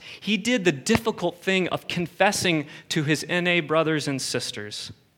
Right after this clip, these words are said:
And he made the choice every time to recommit to being sober. A valiant, brave, and honorable choice. Friends, there's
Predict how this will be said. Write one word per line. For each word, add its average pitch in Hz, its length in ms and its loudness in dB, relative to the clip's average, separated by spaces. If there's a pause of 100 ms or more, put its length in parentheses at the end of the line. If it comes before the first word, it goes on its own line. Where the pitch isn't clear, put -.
(760)
And 151 120 0
he 160 120 4
made 175 280 6
the 233 80 4
choice 151 440 2
every 180 300 2
time 165 360 0
to 151 100 0
recommit 147 720 2 (200)
to 151 100 4
being 151 280 0
sober. 127 520 -6 (1080)
A 127 100 -2
valiant, 151 640 -4 (320)
brave, 139 440 2
and 120 200 -8 (100)
honorable 127 480 -4
choice. 101 600 -10 (2250)
Friends, 160 380 -8
there's 143 220 -4